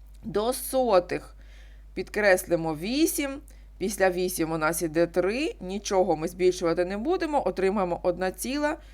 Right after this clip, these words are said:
п'ятдесят вісім сотих. І так далі. Отже,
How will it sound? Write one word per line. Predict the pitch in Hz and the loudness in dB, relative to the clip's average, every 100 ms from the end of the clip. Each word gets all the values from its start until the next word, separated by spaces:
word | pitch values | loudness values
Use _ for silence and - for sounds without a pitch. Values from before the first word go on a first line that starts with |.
| - - - | -20 -20 -6
п'ятдесят | 185 175 226 220 | -2 -2 -4 -6
вісім | 156 208 208 - | -6 -6 -8 -12
сотих. | - - 151 135 135 - - | -14 -6 -6 -6 -10 -14 -14
І | 214 285 480 | -8 -6 -6
так | - 170 202 | -4 -4 -4
далі. | 175 165 156 143 135 - - - - - - - - - - | -6 -2 -2 -2 -6 -14 -20 -20 -20 -20 -20 -20 -20 -20 -10
Отже, | 233 226 165 143 | -2 -2 -2 -6